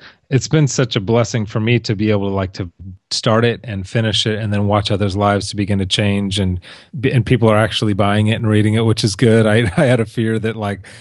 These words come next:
only, like, twelve of my friends would buy it, like, only one of them would, like, read half of it, but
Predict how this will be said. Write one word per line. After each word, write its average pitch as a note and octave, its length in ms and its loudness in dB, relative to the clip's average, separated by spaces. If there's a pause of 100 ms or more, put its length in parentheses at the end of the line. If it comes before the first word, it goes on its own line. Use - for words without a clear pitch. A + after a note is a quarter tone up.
(140)
only, G#2+ 220 -2
like, G2+ 220 -2
twelve A2+ 360 2
of A2 60 -2
my G2+ 100 2
friends G#2 360 -2
would G#2 160 0
buy G#2+ 340 2
it, G#2+ 80 -4
like, G2+ 180 -4
only G#2+ 220 0
one G2+ 240 2
of G2+ 60 2
them G2+ 260 2
would, G2 180 -2
like, F#2+ 220 0
read G2 400 2
half G2+ 320 0
of G2+ 140 -2
it, G#2 180 2
but F#2+ 240 -2